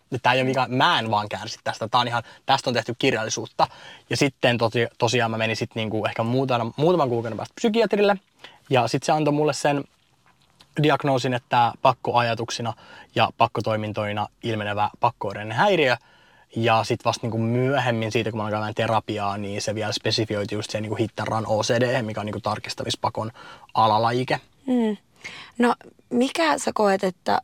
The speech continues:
Speaker 2: on auttanut sua tässä matkalla? Löysit sä heti välitöntä apua, vaikka kun sä aloit käymään tästä niinku psykiatrilla tai psykologilla?
Speaker 1: No mä sanoisin, että ehkä se niinku paras apu oli sitten, kun mä aloitin niinku terapiaan. Että se psykologi ei osannut siihen tarttua mitenkään, ja se on ehkä myös ongelma, että kun mä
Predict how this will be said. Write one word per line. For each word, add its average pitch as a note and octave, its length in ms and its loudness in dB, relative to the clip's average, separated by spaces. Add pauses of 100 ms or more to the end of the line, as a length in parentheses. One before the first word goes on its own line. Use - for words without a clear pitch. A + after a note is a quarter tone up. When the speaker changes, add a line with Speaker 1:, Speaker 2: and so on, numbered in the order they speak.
Speaker 2:
on F#3+ 240 0 (240)
auttanut G3+ 520 2
sua F#3 200 0
tässä - 240 -4
matkalla? - 400 -2 (460)
Löysit B3 300 4
sä F#3+ 100 2
heti F#3+ 260 2
välitöntä F3+ 500 2
apua, - 240 2
vaikka - 220 -2
kun - 120 -12
sä - 140 0
aloit C#2+ 260 0
käymään G1+ 380 2
tästä - 260 -6
niinku - 280 -4 (240)
psykiatrilla - 640 -4
tai - 140 -4
psykologilla? - 540 -8 (220)
Speaker 1:
No D#3 160 4
mä F#3+ 100 4
sanoisin, A#3+ 420 2
että F3 220 -2
ehkä E3+ 180 0
se E3 80 2
niinku D3+ 280 0
paras F#3+ 420 4
apu B2 260 0
oli A2+ 120 -2
sitten, B2 260 -6
kun B2+ 60 -4
mä A#2 80 2
aloitin A2+ 240 -2
niinku G#2+ 140 -8 (120)
terapiaan. A#2+ 600 2 (320)
Että - 220 -12
se C#3 60 -4
psykologi F3 500 0
ei A#2+ 220 0
osannut A#2 260 -4
siihen A2 240 -6
tarttua A#2 380 -4
mitenkään, F#3+ 640 2
ja A#2+ 80 -2
se - 100 -4
on B2 120 -2
ehkä A#2+ 180 -6
myös A2+ 160 -4
ongelma, A2+ 300 -2
että - 120 -10
kun A#2 100 -2
mä A#2 160 2